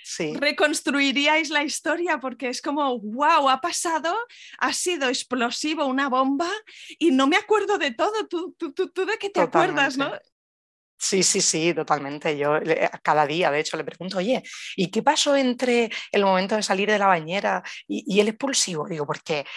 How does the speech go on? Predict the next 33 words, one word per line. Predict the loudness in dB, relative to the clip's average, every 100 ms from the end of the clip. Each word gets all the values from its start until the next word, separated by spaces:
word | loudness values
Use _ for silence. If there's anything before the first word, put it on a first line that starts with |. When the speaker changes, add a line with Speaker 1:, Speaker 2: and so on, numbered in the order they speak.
| -14 -8
Speaker 1:
eh, | -2 0 0 -6 -2
sé | 0 0
que | 0
pasó | 0 0
tiempo". | 2 0 -2 -4
"Ah, | -4
no, | -4 -4
pues | -4 -4
hiciste | -10 -12 -8 -4
esto | -6 -4
y, | 0
ah, | 0 0
es |
verdad, | 0 0 0
es | 0
verdad". | 0 -2 -4 -12 -12 -16 -16 0
Adem-, | 2 2 2
al | 2 2
final | 2 0 4 4 4 2
es, | 0 0 0 -4 -6
eh, | -6 -6
fue | 0 0
como | 2 -2 -2
mi | -4
parto, | 2 4 4 0 0 0 -8 _ -16
eh, | -12
mi | -6 0
parto | 0 -2
soñado, | -4 -4 0 0 2 0 -4 _ -16
que, | -6 -4
que | -2 -2
nunca | -2 0 2
pensé | 2 -2 -2 0 0 -2